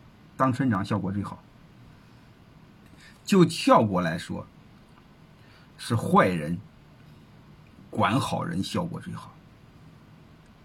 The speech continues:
好人之所以有好人，他有，他有底线，他不敢那么坏。你比如说我们正常人犯，办坏事儿心里哆嗦，啊，嗯，他晚上睡不着觉，坏人办坏事儿都晚上能睡着觉了，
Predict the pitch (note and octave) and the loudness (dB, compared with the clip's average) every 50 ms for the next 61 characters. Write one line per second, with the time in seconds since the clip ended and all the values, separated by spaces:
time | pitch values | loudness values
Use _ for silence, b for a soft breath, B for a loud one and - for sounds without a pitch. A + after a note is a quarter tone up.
0 | - - - - - - - - - - - - - b b b b b b - | -20 -20 -20 -20 -20 -20 -20 -20 -20 -20 -20 -20 -20 b b b b b b -8
1 | - - C3 A2+ A#2+ C3+ E3 F#3+ E3+ F#3 A3 G#3+ G#3 G3+ F#3+ D#3+ C#3 C#3 C#3 A#2 | 0 2 4 6 8 8 8 8 8 6 4 4 6 8 8 8 8 6 4 2
2 | - D#2+ D2+ D#2+ D#2+ F2 G2+ - - D#3 D#3+ E3 D#3+ E3 - - - - F3 F3 | 0 -4 -4 -4 -4 -4 -2 0 2 4 4 4 2 0 -6 -2 2 4 4 6
3 | E3+ E3 E3 E3 E3 E3 E3 - D#3 C3 A2+ - - - - - - - - - | 6 4 2 0 -2 -2 0 0 0 -2 -2 -4 -10 -20 -20 -20 -20 -20 -12 -6
4 | - D3+ D#3 F3 D#3+ - F#2 G#2 A#2 B2+ C3 - - - E3+ E3 - - - - | -4 -2 0 0 0 2 2 2 2 2 0 -2 -4 -4 -6 -6 -8 -12 -20 -20
5 | - - - - - - - - - - - - - - - C#3 C#3 D3+ D3 D#3 | -20 -20 -20 -20 -20 -20 -20 -20 -20 -20 -20 -20 -10 -2 0 4 6 6 6 6
6 | C#3+ B2 A2+ B2+ B2+ A#2+ E3 C3+ A#2 A2 A2 A2+ A#2 A2+ - - C3+ A#2 G#2+ G2+ | 6 6 6 6 6 4 4 4 4 4 4 4 2 2 2 2 2 2 2 2
7 | - C#3+ A#2 A2 B2 A2 G#2+ A2+ G#2 F2+ - - A#2 A2 G2 G2+ A2 A2+ B2 A#2 | 2 2 2 2 2 2 2 2 0 -2 0 0 2 2 2 0 -2 -2 -2 -2
8 | A2 - A2 - - - - - - - - - - - b b b b b b | -4 -6 -10 -12 -14 -18 -20 -20 -20 -20 -20 -20 -20 -20 b b b b b b
9 | b b b b b b b b b - - - - - - - - - - - | b b b b b b b b b -20 -20 -20 -20 -20 -20 -20 -20 -20 -20 -20
10 | - - - - - - G2 G2 F#2+ G2+ - - A#2+ A#2+ A2+ B2 C3+ C3+ G#2 G2+ | -20 -20 -20 -16 -10 -8 -8 -6 -8 -6 0 2 4 4 4 4 2 2 4 4
11 | B2 A#2+ C3+ G2 F#2 F2+ F2+ G#2+ A2+ A2 - - - - - - - - - - | 2 2 0 0 0 0 0 0 0 -2 -4 -6 -12 -20 -20 -20 -12 -8 0 2
12 | A#3 G3+ C3+ B2+ B2+ C3 A#2+ D#3+ C#3 A#2+ C#3+ C#3+ C#3 D3 B2 G#2+ A2+ F#2+ A2+ D2 | 2 4 4 2 2 2 2 0 0 0 0 -2 -2 -2 0 0 0 0 0 0
13 | F#2 A#2+ C#3 B2 - C3+ A2 G#2 A#2 E3 - - | 0 -2 -2 -2 -2 -2 -2 -2 -2 -4 -6 -6